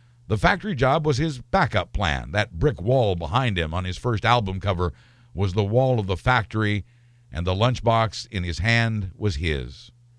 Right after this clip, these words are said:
The photo was taken on his lunch break. He'd bought a second-hand guitar after seeing Lou Rawls perform in California. Bill Withers debuted on The Tonight Show with Johnny Carson in nineteen seventy-one.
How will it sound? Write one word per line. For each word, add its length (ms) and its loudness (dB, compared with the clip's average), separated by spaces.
The 80 -14
photo 320 4
was 180 0
taken 300 -2
on 100 -2
his 160 0
lunch 260 0
break. 280 -8
He'd 180 -4
bought 200 4
a 120 4
second-hand 720 0
guitar 420 2
after 260 -2
seeing 360 -2
Lou 180 2
Rawls 540 2
perform 460 -2
in 80 -6
California. 720 -6
Bill 300 4
Withers 480 0
debuted 560 2
on 140 2
The 80 -4
Tonight 400 -2
Show 180 2
with 160 0
Johnny 320 0
Carson 460 0
in 180 -4
nineteen 540 -4
seventy-one. 720 0